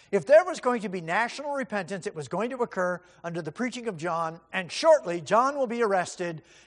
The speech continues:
and that will be the end of John's ministry. And there has not been national repentance. There has barely been any repentance. Some, not that much. Jesus is carrying out the same mission, and again, no real repentance.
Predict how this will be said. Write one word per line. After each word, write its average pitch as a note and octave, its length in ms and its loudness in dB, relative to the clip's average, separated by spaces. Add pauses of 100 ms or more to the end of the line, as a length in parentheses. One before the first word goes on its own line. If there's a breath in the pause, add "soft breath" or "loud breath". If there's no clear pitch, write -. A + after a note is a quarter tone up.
(120)
and E3+ 280 -2
that F3 160 6
will F3+ 120 4
be E3+ 120 -6
the E3+ 160 -6
end D#3 160 -8
of C3 80 -10
John's C3+ 320 -8
ministry. A#2 400 -20 (360)
And F#3 140 -4
there C#4 200 8
has G3+ 260 2
not C4+ 320 0
been C3+ 180 -6
national C3+ 380 -10
repentance. F3+ 580 -4 (280 loud breath)
There A3+ 180 2
has G#3 240 0
barely G3+ 340 0
been F3+ 400 -4 (160)
any G#3+ 200 -2
repentance. - 680 -10 (200)
Some, B3+ 580 0 (220)
not G#3 220 0
that F#3+ 140 6
much. - 360 -12 (360 loud breath)
Jesus G#3 380 -2
is G3 80 -6
carrying B3 360 2
out A3+ 120 4
the A3+ 80 -8
same C4 320 -2
mission, B3+ 420 -2 (380 soft breath)
and A3 240 -2
again, A#3 560 2 (220)
no G#3+ 520 6
real G#3 480 2
repentance. F#3+ 800 -4